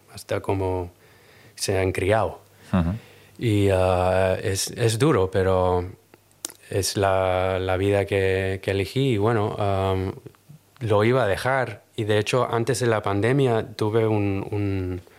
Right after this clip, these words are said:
Speaker 1: un descanso y <clears throat> volví a dar clases de inglés y dije, "No quiero hacer nada, voy a dar mis clases de inglés un-, unas horas al día y voy a surfear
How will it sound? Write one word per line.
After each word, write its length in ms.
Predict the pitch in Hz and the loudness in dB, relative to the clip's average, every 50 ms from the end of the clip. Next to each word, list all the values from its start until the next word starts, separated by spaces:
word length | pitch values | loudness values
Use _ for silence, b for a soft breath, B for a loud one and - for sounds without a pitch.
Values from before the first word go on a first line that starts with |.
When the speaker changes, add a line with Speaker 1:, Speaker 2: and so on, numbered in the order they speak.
| B B B | B B B
Speaker 1:
un 120 | 120 117 | 0 0
descanso 580 | 104 98 85 - 113 101 98 - - 113 117 - B B B B B B B B B B B B B B B | 0 0 0 0 -2 -2 -2 -2 -4 -4 -6 -8 B B B B B B B B B B B B B B B
y 400 | - 127 113 110 107 107 110 - - | -2 0 0 2 0 0 0 0 2
<clears throat> 100 | - 170 | 2 4
volví 300 | 135 113 110 104 110 107 | 4 2 2 2 2 2
a 80 | 107 104 | 2 2
dar 200 | 107 107 107 104 | 2 2 0 0
clases 320 | - 113 98 92 - 110 | 0 0 0 0 0 0
de 60 | 101 104 | 0 2
inglés 320 | 101 101 104 117 117 113 | 2 2 2 2 2 0
y 40 | 110 | 0
dije, 180 | 104 107 104 | 0 0 0
"No 140 | 98 104 101 | 0 0 0
quiero 180 | - 113 104 98 | 0 0 0 0
hacer 180 | - 107 101 | 0 0 0
nada, 300 | 101 107 117 139 151 - - - - _ - - - - | 0 0 0 0 -2 -4 -6 -12 -20 _ -20 -20 -12 -4
voy 120 | - 113 110 | -2 0 2
a 20 | 110 | 2
dar 160 | 107 107 110 | 2 2 0
mis 180 | 110 107 - | 0 -2 -2
clases 280 | - 113 110 107 98 107 | -2 -2 -2 -2 0 0
de 80 | 107 107 | 0 0
inglés 460 | 104 104 107 113 123 127 117 - 120 | 0 0 2 2 0 0 0 -2 -4
un-, 80 | 117 113 113 110 110 107 110 110 110 | -2 -2 0 0 -2 -2 -2 -2 -2
unas 240 | 110 107 107 104 - | -2 -2 -2 0 0
horas 240 | 117 107 110 107 107 | 0 0 0 0 0
al 140 | 110 107 104 | -2 -2 0
día 260 | 113 120 127 139 139 | 0 2 2 2 2
y 80 | 117 101 | 0 0
voy 160 | 101 107 101 | 0 0 -2
a 20 | |
surfear 600 | - - 107 92 - 113 104 104 104 98 101 - | -2 -4 -6 -4 -2 0 0 0 0 -2 -4 -8